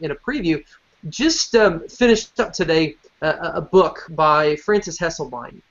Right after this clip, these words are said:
Uh, and in that book, Frances talks about values, and she says, "Values absolutely are the core of who we are as individuals and organizations. The challenge for us is to be relevant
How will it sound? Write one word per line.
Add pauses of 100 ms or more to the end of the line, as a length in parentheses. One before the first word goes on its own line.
Uh,
and
in
that
book, (320)
Frances (220)
talks
about
values,
and
she
says,
"Values
absolutely
are
the
core
of
who
we
are
as
individuals
and
organizations. (300)
The
challenge
for
us (720)
is
to (380)
be (160)
relevant